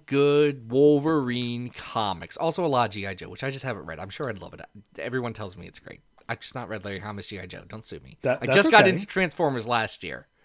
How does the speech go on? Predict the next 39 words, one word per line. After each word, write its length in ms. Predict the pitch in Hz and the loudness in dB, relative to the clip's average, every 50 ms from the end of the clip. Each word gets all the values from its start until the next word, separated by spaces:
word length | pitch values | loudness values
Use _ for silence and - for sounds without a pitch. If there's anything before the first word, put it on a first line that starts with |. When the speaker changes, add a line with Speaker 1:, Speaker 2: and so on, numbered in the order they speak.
| _ _ _ | _ _ _
Speaker 2:
<laughs> 540 | - 147 - - 220 - - - 254 180 - | -6 -6 -2 0 0 -2 0 0 -2 -2 0
Take 240 | - - 233 240 - | 2 2 2 4 4
your 60 | 160 131 | 0 0
time. 340 | - 170 151 120 107 101 110 | 2 2 0 0 0 -2 -4
There's 180 | 127 131 143 | -4 0 2
always 280 | 170 170 180 170 151 135 | 4 6 6 6 6 4
more 160 | 151 147 135 | 2 0 0
good 200 | 127 127 120 - | -2 -4 -6 -6
comics 360 | - 127 120 110 107 98 - | -6 -8 -8 -8 -8 -12 -12
out 200 | 120 117 - - | -12 -14 -12 -12
there. 200 | - 104 92 90 - - - - - - - - | -14 -14 -12 -14 -16 -18 -18 -18 -18 -18 -10 -6
Speaker 1:
There 100 | 147 156 | 0 4
Speaker 2:
Um, 260 | 151 143 139 131 - | 6 8 8 8 6
Speaker 1:
are. 480 | 160 160 160 156 139 139 120 104 92 - - _ _ - | 4 4 2 0 0 -2 -4 -4 -6 -8 -12 _ _ 4
Speaker 2:
but 140 | 160 147 | 4 8
this 120 | - 285 147 147 | 8 8 10 10
is 120 | - 143 147 | 10 8 8
Speaker 1:
Uh, 20 | |
Speaker 2:
the 120 | - 175 139 | 8 4 4
same 640 | - - - - - 180 175 175 170 160 151 143 127 113 | 4 4 4 4 4 4 6 6 4 4 4 2 -2 -4
year 500 | 120 120 123 151 254 330 330 180 123 117 | -8 -6 2 6 6 8 8 6 4 2
as 180 | 113 104 - | 0 0 0
Weapon 320 | 131 127 110 - 127 120 113 | 0 0 0 0 0 -2 0
X, 260 | 110 113 - - - | -2 -2 -4 -6 -4
and 220 | - 135 135 135 | -2 0 2 4
we're 160 | 135 131 135 | 4 2 4
already 440 | - 143 160 190 190 196 196 170 151 | 6 8 8 10 10 10 8 8 6
getting 220 | 139 147 139 131 127 | 6 4 2 2 0
a 60 | 113 | 0
sequel 500 | - - 196 208 - 143 127 123 127 135 | 0 -2 -2 0 2 4 4 4 2 2
illustrated 640 | 135 135 139 135 - - - 147 131 127 123 120 107 | 2 2 2 2 2 0 0 2 2 2 0 0 2
by, 500 | 123 113 110 110 110 113 117 120 117 120 | 2 2 2 2 0 0 0 -2 -2 -4
uh, 260 | 117 117 113 113 110 | -4 -4 -4 -4 -2
one 180 | 110 123 131 131 | -2 0 0 0
of 100 | 123 127 | 2 0
X-Men's 520 | 127 127 - - - 139 127 120 113 - | 0 -2 -2 -4 -4 -4 -4 -4 -4 -6
finest, 600 | - - 147 165 202 156 98 98 120 127 - - | -4 -2 -2 -2 0 -2 -2 -4 -4 -4 -4 -4
Marc 280 | 131 120 120 131 127 - | -2 -2 0 0 0 0
Silvestri. 600 | - 160 156 185 247 254 - - 123 98 90 92 | 0 2 2 2 0 -2 -2 -4 -4 -8 -10 -12